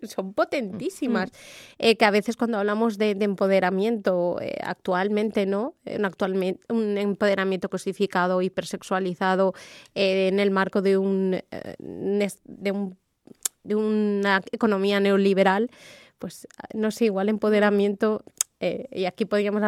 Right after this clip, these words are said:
Speaker 1: reflexionar mucho, hay muchas maneras, ¿no? Pero desde luego ellas sí que f-, sí que rompieron moldes,
Speaker 2: Sí.
Speaker 1: ¿no?
Speaker 2: Ujú.
Speaker 1: Y siguen sus canciones dejando un legado que, que, que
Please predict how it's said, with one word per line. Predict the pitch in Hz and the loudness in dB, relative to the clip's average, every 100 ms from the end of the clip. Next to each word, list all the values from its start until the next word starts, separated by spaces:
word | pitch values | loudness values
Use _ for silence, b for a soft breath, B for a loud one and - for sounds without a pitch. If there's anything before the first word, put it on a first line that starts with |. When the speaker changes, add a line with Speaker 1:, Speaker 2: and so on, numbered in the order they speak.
| 202 | 0
Speaker 1:
reflexionar | 208 226 214 214 202 208 | -2 -2 -4 -2 -2 -2
mucho, | 220 202 220 | -4 -4 -4
hay | 214 | -2
muchas | 208 202 214 196 | 0 0 -2 -2
maneras, | 190 208 190 185 202 | 0 0 0 -4 -4
¿no? | 202 269 - | -4 -6 -4
Pero | 190 180 185 | 0 2 2
desde | 190 180 185 | 2 2 2
luego | 185 196 214 | 2 4 4
ellas | 208 196 220 233 269 - b b b b b b | 4 4 4 2 0 -10 b b b b b b
sí | - 233 226 | -2 0 2
que | 226 | 2
f-, | - _ _ - - - | 0 _ _ -16 -16 -8
sí | 277 | 0
que | 349 | 4
rompieron | 330 254 233 208 | 4 6 4 4
moldes, | 196 185 175 170 - | 2 0 -2 -4 0
Speaker 2:
Sí. | 254 | 0
Speaker 1:
¿no? | 226 - 247 | 0 -4 -6
Speaker 2:
Ujú. | 254 240 | -6 0
Speaker 1:
Y | 262 | 0
siguen | - 247 226 247 262 | 0 0 2 2 2
sus | - 254 | 0 -2
canciones | 269 247 240 233 262 254 | 0 0 0 0 2 2
dejando | 240 233 220 240 | 2 2 4 4
un | 247 | 4
legado | 240 233 220 233 277 339 b b b b _ - | 4 4 2 4 2 0 b b b b _ 0
que, | 247 220 208 202 - _ _ _ _ _ | 4 4 2 -2 -6 _ _ _ _ _
que, | - 208 - - | -6 -4 -6 -8
que | - 214 202 | -2 -2 -2